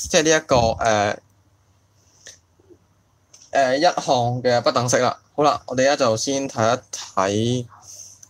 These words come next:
呃，亦都係今堂都係數學嘅，呃，溫習班啦，大學精讀班嘅第二堂啊，第二課啊，即係。好啦，大家記得要 L Facebook 啦，呃，followI G同埋 subscribe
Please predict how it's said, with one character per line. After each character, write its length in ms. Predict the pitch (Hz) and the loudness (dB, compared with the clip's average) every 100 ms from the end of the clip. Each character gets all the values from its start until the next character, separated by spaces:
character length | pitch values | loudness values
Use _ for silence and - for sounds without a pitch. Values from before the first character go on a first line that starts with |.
| _ | _
呃， 920 | - 123 113 110 110 110 110 110 107 - - - - - - - - - | -4 0 2 0 0 -2 -2 -4 -6 -8 -14 -14 -12 -14 -14 -10 -8 -6
亦 80 | - | -4
都 140 | 127 170 | 0 2
係 200 | 139 117 | 2 2
今 200 | 147 156 | 0 0
堂 240 | 123 98 | 0 0
都 80 | 131 | 0
係 160 | 123 | 0
數 340 | 113 117 117 117 | 0 0 0 2
學 420 | 120 98 - - | 0 -2 -4 -2
嘅， 340 | 110 107 107 - _ _ _ _ _ _ - | 0 0 -4 -6 _ _ _ _ _ _ -2
呃， 100 | 110 | 0
溫 100 | 147 | 2
習 140 | 123 | 2
班 280 | - 143 147 | 4 2 4
啦， 200 | 151 160 | 0 0
大 120 | 127 | 0
學 80 | 120 | 0
精 100 | 131 | 0
讀 80 | 131 | -2
班 260 | - 131 139 | 0 0 2
嘅 220 | 123 110 | 0 0
第 480 | 120 107 104 101 - _ - _ _ _ - | 0 0 0 -4 -10 _ -20 _ _ _ -10
二 180 | 120 117 | -6 -2
堂 260 | 120 95 | 0 0
啊， 300 | 95 117 113 | 2 2 2
第 80 | 107 | 0
二 60 | 104 | 0
課 400 | 101 107 104 104 | -2 -2 0 0
啊， 40 | |
即 80 | 117 | 0
係。 140 | 101 92 - - - | -2 -4 -12 -4 -2
好 80 | 160 | 0
啦， 40 | 160 | 2
大 180 | 147 156 | 2 2
家 60 | |
記 80 | 165 | 2
得 100 | 160 | 0
要 140 | 151 | 0
L 200 | - 143 | 0 0
Facebook 300 | 123 147 151 | 0 0 2
啦， 180 | 156 165 _ _ _ _ _ _ _ | 0 0 _ _ _ _ _ _ _
呃 460 | - 123 120 117 113 | -2 2 2 2 -2
，followI 480 | 120 165 127 107 135 | 0 2 4 4 2
G 120 | 139 | 0
同 100 | 139 | -2
埋 60 | 95 | -2
subscribe 540 | - 117 - 139 127 | -2 -4 0 2 2